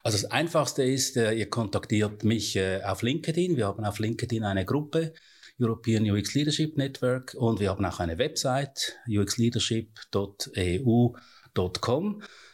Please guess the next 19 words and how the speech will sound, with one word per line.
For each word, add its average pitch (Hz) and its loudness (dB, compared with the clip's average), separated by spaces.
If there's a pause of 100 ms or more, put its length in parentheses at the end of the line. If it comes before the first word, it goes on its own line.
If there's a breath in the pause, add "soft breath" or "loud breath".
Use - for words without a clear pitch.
(100)
Dort, 117 0
äh, 120 4
sind 107 0
die 107 4
Announcements 165 0
jeweils 143 -2
drauf, 127 -4
was 107 0
wir 101 -6
tun, 139 4
und 113 0
über 98 0
LinkedIn 120 2
können 101 0
wir 95 0
kommunizieren 104 0
und 92 -2
uns 92 -6
austauschen. 85 -4